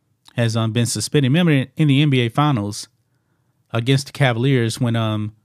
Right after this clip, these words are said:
the Warriors blew a three one lead, uh, Draymond Green ended up getting suspended for a dumb play. He got suspended for a game,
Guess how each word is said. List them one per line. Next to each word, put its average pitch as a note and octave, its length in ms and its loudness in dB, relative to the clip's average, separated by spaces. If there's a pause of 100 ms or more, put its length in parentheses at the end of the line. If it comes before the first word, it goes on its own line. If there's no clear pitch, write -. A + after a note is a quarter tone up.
(120)
the G2+ 100 -6
Warriors B2 400 2
blew B2+ 260 2
a A2 120 0
three C3 260 0
one A2 300 -2
lead, C3+ 380 -2 (680)
uh, A#2 140 -2
Draymond D3+ 480 4
Green E3 280 0
ended C#3 260 0
up B2 160 -2
getting B2 300 0
suspended A#2+ 800 -2 (960)
for C3 460 4 (1120)
a C#3 80 2
dumb C#3+ 300 2
play. D3+ 360 -2 (800)
He C3+ 80 -2
got D3 200 2
suspended D3+ 520 0
for D3 160 2
a - 20 0
game, C3+ 500 0